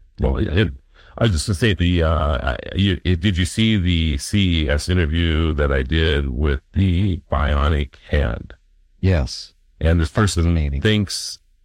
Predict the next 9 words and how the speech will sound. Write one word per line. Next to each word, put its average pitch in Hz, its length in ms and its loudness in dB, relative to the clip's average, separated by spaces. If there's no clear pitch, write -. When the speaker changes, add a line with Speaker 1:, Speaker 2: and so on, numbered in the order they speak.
Speaker 1:
and 85 200 2
then 78 480 0
is 73 160 -2
able 82 260 2
to 73 280 -2
shake 73 320 -2
somebody's 80 340 0
hand 76 560 0
or, 76 240 0